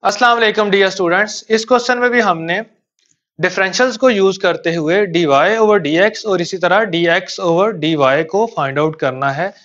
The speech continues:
गिवन इक्वेशन है इसमें एक्स वाई minus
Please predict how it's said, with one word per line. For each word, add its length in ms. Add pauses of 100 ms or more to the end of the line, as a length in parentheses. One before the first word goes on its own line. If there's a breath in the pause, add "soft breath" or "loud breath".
(680 soft breath)
गिवन 360
इक्वेशन 420
है 200
इसमें 340 (1040)
एक्स 280
वाई 260 (2250)
minus 500